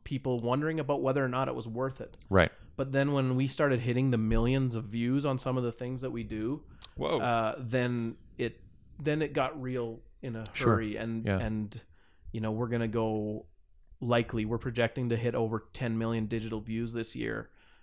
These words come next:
Speaker 1: Last year was four point two. The year before that was one point eight. And
Speaker 3: <laughs> Wow.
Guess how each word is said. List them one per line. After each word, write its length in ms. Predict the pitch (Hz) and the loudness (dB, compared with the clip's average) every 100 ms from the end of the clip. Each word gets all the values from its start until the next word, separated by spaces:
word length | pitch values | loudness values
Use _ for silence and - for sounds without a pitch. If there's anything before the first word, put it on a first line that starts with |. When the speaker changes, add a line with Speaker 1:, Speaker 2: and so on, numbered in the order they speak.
| - | -6
Speaker 1:
Last 280 | 117 113 - | 0 0 0
year 60 | 113 | -4
was 100 | 110 | -4
four 220 | - 117 | -4 -6
point 260 | - 117 110 | -6 -12 -2
two. 180 | 165 165 | 2 2
The 60 | |
year 120 | 120 113 | 0 -6
before 260 | 104 120 | -8 -4
that 140 | 113 117 | -2 -2
was 80 | 107 | -2
one 180 | 113 | -4
point 280 | 110 117 117 | -4 -6 -6
eight. 400 | 131 170 175 - - - - - - - | -2 0 -2 -6 -20 -20 -16 -8 -6 -6
And 440 | 123 120 123 120 | -6 -6 -6 -4
Speaker 3:
<laughs> 0 | |
Wow. 100 | 123 | -6